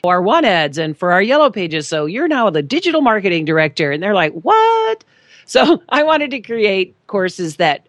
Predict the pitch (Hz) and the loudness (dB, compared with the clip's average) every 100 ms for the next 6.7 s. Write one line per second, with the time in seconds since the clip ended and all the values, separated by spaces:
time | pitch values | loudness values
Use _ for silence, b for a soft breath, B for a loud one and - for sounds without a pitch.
0 | _ - 147 180 202 226 233 233 220 180 | _ -12 -2 0 2 0 0 -2 -2 0
1 | 170 165 160 151 b b - 147 131 123 | 0 0 -2 -6 b b -4 0 0 -2
2 | - - - 156 170 175 - 156 202 208 | -12 -20 -6 0 2 2 0 0 -2 -2
3 | 240 220 208 190 180 156 151 147 - 139 | -6 -4 -6 -6 -2 -2 0 -2 -2 -4
4 | - 175 196 - 196 175 160 160 - 147 | 0 2 2 0 -4 -2 -4 -6 -4 -4
5 | 131 131 131 156 170 175 160 143 147 185 | -2 -4 0 2 4 4 2 0 0 0
6 | 214 - 143 143 127 127 127 | -2 -4 -2 0 2 0 -2